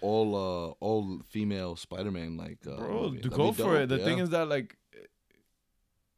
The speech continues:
Speaker 2: the film was great. It was refreshing. I'm not s-, like, it, it was original in a sense because we've never seen a Miles Morales
Speaker 1: No,
Speaker 2: film
Speaker 1: yeah, I was just
Speaker 2: out
Speaker 1: about to
Speaker 2: here.
Speaker 1: say that.
Speaker 2: You know what I'm saying?
Speaker 1: The
Speaker 2: So
Speaker 1: only mention we've ever got of Miles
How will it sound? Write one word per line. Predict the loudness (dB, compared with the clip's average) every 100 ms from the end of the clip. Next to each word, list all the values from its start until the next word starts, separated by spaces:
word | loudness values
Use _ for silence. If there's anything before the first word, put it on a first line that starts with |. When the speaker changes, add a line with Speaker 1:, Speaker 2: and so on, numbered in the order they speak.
| _ _ _
Speaker 2:
the | -4
film | 0 2 4
was | 4 2
great. | 0 -2 -2 -12 _ _ _ _ _
It | -6
was | -4 -4
refreshing. | -8 -4 -4 -4 -4 -6 -8 -14 -12
I'm | -6 -4
not | -4
s-, | -6 -8
like, | -8 -6
it, | -6 -8 -6
it |
was | -2 0 2
original | 0 0 0 0
in | 0
a | -2
sense | -2 -4
because | -4 -4 -4 -4
we've | -6 -4 -2
never | -2 -2 -2
seen | -2 -2
a | -2
Miles | -2 0 -2 -2
Morales | -4 -2 -2 -2
Speaker 1:
No, | 0 2
Speaker 2:
film | 2
Speaker 1:
yeah, | 2
I | 0
was | 0
just | -2
Speaker 2:
out | 0
Speaker 1:
about |
to | 0
Speaker 2:
here. | 0
Speaker 1:
say | 0
that. | 2 0 -6 -6
Speaker 2:
You |
know | -4
what |
I'm | -2
saying? | 0 0
Speaker 1:
The |
Speaker 2:
So | 4 4
Speaker 1:
only | 4 4
mention | 0 -2
we've | -2
ever | -2
got | 0 0
of | 0
Miles | 0 -2 -2 -4